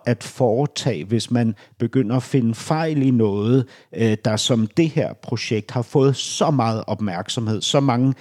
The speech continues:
midler og så mange priser hjem til både forskerne og instituttet, ikke? Øhm, og, og det tror jeg simpelthen er,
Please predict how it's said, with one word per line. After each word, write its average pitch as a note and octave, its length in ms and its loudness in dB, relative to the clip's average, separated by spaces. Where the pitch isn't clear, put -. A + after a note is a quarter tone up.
midler D#3 420 4
og A2 200 0
så - 120 -2
mange B2 340 2
priser D#3 520 2
hjem B2+ 440 2
til C3 160 0
både A2 240 0
forskerne A#2 640 -2
og C3 360 2
instituttet, A2 840 -4
ikke? C#3 200 -2
Øhm, G#2+ 340 6
og, C3+ 120 4
og B2+ 220 4
det G3 180 4
tror D#3 220 0
jeg D3 140 4
simpelthen D#3 500 2
er, C3 260 4